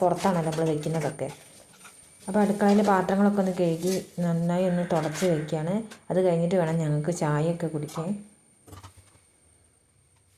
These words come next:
അപ്പോൾ ദാ പത്തിരിയും കടലക്കറിയൊക്കെ ആയി,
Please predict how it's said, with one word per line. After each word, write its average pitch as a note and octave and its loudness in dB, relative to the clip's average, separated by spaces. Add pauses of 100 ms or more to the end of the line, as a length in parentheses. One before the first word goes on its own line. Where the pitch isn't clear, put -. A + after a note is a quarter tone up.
(1300)
അപ്പോൾ G#3 2
ദാ G3+ 6
പത്തിരിയും G3+ 2
കടലക്കറിയൊക്കെ F3+ 2
ആയി, E3 2